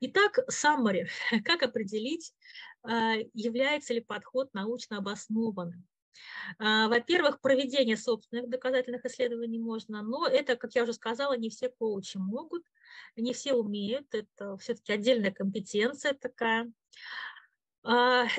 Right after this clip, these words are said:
<clears throat> но если вы как бы не хотите сами проводить, то можно просто зайти вот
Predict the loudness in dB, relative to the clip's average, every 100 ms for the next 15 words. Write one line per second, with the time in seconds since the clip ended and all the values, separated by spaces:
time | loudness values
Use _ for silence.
0 | -4 -2 2 4 4 2 -10 -4 0 0
1 | 2 0 2 0 2 0 -4 -2 -2 -2
2 | -2 0 2 2 2 2 0 -2 -2 0
3 | 2 0 -6 -6 -6 -6 -10 -4 -2 -2
4 | -2 0 -2 -2 -4 -2 0